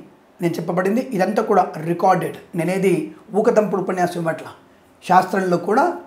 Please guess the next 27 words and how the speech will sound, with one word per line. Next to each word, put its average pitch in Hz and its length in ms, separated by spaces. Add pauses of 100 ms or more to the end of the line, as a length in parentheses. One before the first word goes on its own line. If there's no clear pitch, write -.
(160)
గ్రహాల 208 340
యొక్క 220 220
ప్రభావం, 233 540 (240)
మంత్రం 220 380
వల్ల 220 160
ఉపయోగం 208 400
చెప్తూ, 311 460 (300)
సమాజం 214 520
హితం 220 260
కోసం 196 160
చెప్పేటువంటి 185 400
మంచి 175 240
విషయాలు. 170 420 (160)
ఇది 165 120
విని 240 420 (220)
ఆనందపడండి, 170 720 (240)
పది 170 140
మంది 196 180
తెలియజేయండి. 170 600 (320)
మీకు 180 180
ఇది 170 240
చెడుగా 226 240
అనిపిస్తే 208 760
డ్రాగ్ 180 320
చేసుకుని 175 240
ముందుకెళ్ళండి, 233 680 (400)
లేదా 233 360